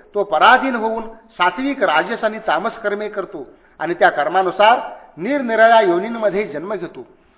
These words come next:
तो कधी सात्विक कर्माच्या योगाने प्रकाशमान अशा स्वर्गलोकी जातो, कधी राजस कर्मांच्यामुळे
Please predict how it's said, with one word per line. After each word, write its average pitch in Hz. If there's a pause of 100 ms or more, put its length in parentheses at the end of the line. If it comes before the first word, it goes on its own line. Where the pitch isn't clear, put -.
(320)
तो 185
कधी 185
सात्विक 180
कर्माच्या 185
योगाने 196
प्रकाशमान 226
अशा 202 (280)
स्वर्गलोकी 247
जातो, 202 (400)
कधी 233
राजस 277
कर्मांच्यामुळे 240